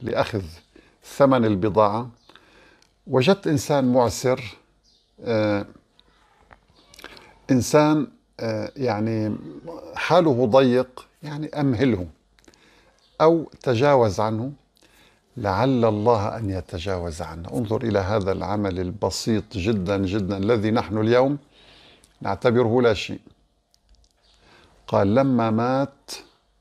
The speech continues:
تجاوز الله عنه"، يعني أدخله الجنة. <laughs> انظر إلى، إلى،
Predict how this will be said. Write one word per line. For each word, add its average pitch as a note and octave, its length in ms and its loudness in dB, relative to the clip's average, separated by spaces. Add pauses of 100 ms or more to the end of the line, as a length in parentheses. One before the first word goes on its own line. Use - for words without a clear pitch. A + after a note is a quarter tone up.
(240)
تجاوز G2+ 720 0
الله F#2 580 -4
عنه"، F2 240 -16 (880)
يعني G#2+ 240 0
أدخله A#2+ 380 2
الجنة. G2+ 380 -2 (720)
<laughs> - 760 -14
انظر G3 260 6
إلى، F3 280 6 (540)
إلى، D#3 420 2